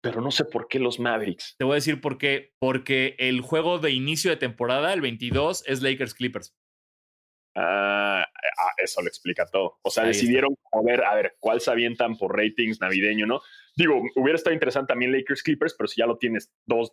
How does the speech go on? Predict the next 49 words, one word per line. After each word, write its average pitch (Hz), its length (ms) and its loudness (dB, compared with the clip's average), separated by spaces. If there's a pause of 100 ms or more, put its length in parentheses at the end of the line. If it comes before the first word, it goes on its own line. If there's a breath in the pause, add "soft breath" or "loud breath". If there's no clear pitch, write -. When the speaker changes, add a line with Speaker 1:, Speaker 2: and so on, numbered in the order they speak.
Speaker 1:
tres 113 220 0
días 113 200 0
antes, 120 500 0
Speaker 2:
Sí. 98 200 -2 (180)
Speaker 1:
pues, 98 220 -8
¿para - 160 -4
qué? 113 140 2
Pero 120 260 2
los 120 160 0
Mavericks 135 380 0
se 113 80 -2
me 113 80 0
hizo 127 180 -2
como 107 220 -4
curioso. 110 560 0
O - 80 -16
sea, 98 360 0 (640)
no, 110 140 -2
no, 113 240 -2
no, 107 320 0
no 107 160 -4
sé. - 260 -2 (600 loud breath)
Digo, 151 160 4
está 160 180 2
interesante, 135 460 2
está 131 160 0
chingón 127 340 2
el 123 60 0
juego, 139 520 0 (460)
solamente 117 720 2
que, 98 320 2
que 98 100 0
n-, 101 260 0
jamás 120 440 0
hubiera 127 260 2
creído 117 320 2
que 107 80 -2
los 101 220 -4
Mavericks 107 500 0
estuvieran 107 460 0
en 101 80 -4
un 104 80 -4
juego 107 440 0 (220)
navideño. 98 340 0
Speaker 2:
Sí, 104 120 -2
yo 101 100 -4
también, 98 280 -8
mucho 98 220 -14
tiempo. 101 360 -10